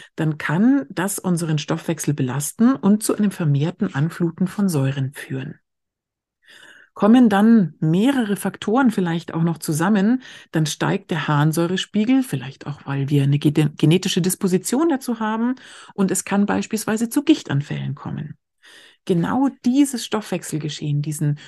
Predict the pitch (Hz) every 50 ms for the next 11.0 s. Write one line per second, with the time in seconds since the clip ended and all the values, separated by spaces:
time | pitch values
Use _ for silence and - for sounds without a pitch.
0 | - - _ _ - 226 254 233 233 196 - - 202 185 - - - 185 - -
1 | - 180 190 196 180 170 165 160 160 151 - 156 147 156 151 151 151 - - 214
2 | 190 196 185 - 196 185 - - - 190 175 165 165 180 180 185 185 170 160 156
3 | 151 147 147 147 - - - - - - _ _ _ _ _ _ _ _ _ _
4 | _ - - 208 214 - - - - 220 226 - - - - - _ - 185 147
5 | - - 208 208 196 175 - - 165 156 - - 151 147 - - 151 143 139 143
6 | - _ _ - 147 147 147 139 135 131 131 135 135 - - - - 147 _ _
7 | _ _ _ _ _ _ _ _ _ - - - - _ _ - - - 240 285
8 | 269 269 269 277 269 - - 233 226 226 220 - 156 147 147 - 185 196 214 220
9 | 214 214 214 196 175 156 151 147 156 151 147 170 202 220 214 - 143 143 - -
10 | 185 208 233 233 220 214 202 196 185 185 165 165 170 185 - - 185 170 170 165